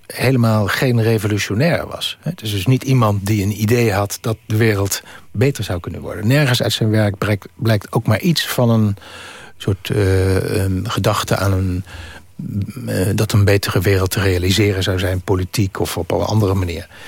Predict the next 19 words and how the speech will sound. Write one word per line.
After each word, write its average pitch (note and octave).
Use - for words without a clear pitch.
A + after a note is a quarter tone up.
Dus, -
eh, -
het B2+
was D3+
wat A2+
het G2+
was. A2
Eh, A#2+
er -
is C3+
dus G#2
geen C3
enkel D3+
alternatief. G2+
En, F#2+
eh, F#2
tegelijkertijd A2
moet B2
je, F2+